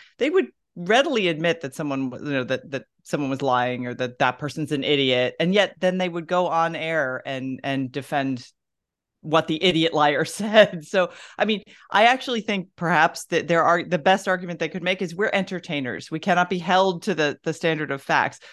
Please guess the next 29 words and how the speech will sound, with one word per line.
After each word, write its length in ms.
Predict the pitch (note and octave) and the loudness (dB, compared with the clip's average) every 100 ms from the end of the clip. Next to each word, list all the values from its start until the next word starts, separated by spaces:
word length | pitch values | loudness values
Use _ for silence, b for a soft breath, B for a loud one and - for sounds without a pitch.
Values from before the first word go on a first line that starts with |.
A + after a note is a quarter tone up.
| _ | _
But 80 | B3 | -10
of 80 | |
course, 200 | D#4+ E4 | -4 -2
that's 280 | - C4 C4 | 2 2 2
not 180 | A#3+ G3+ | -2 0
what 180 | F3+ F3 | -2 0
they 220 | D#3+ C#3 | -2 -2
have 160 | D#3 C3+ | -8 -2
built 200 | C#3+ C#3 | -2 0
their 120 | B2 | -4
brand 320 | G2+ A#2 G#2 | -2 -2 -2
on. 180 | D2 D2 | -4 -4
Their 160 | B2 C#3+ | -2 0
whole, 160 | E3 | 0
the 140 | D#3+ D#3 | 0 0
whole 160 | F3+ | -2
point 360 | F3 G3+ F#3+ F3+ | -2 -2 0 0
is 140 | C#3+ | -2
that 160 | C#3 - B B | -4 -6 B B
they're 100 | D#3 | -4
supposedly 640 | D3 D#3 E3+ E3 E3 D3+ D3 | -2 2 2 2 -2 -2 0
telling 260 | D#3+ D3 | 0 0
you 80 | C#3 | -2
the 120 | C3 | -6
truth 280 | - C#3+ C3+ | -6 -6 -4
when 100 | C3+ | -6
everyone 360 | B2+ C3 C3 B2+ | -6 -6 -4 -4
else 220 | B2+ - | -6 -4
won't. 260 | E3+ B2+ | -4 -4